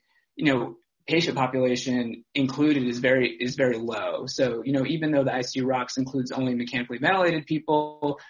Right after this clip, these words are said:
very few actually had respiratory issues. Ultimately,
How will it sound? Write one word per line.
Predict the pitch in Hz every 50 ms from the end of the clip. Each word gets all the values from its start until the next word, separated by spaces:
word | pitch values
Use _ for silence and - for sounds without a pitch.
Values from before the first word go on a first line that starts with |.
| - _ -
very | 160 156 156 143
few | - - 147 143 135
actually | 123 123 123 - - 127 120 120 123
had | 127 113 113 113 117
respiratory | 113 110 110 - - - - 123 107 104 104
issues. | 104 - 95 110 123 - - - - - _ _ _ _ _ _ _ -
Ultimately, | - 175 214 208 208 202 175 160 151 147 143 127 135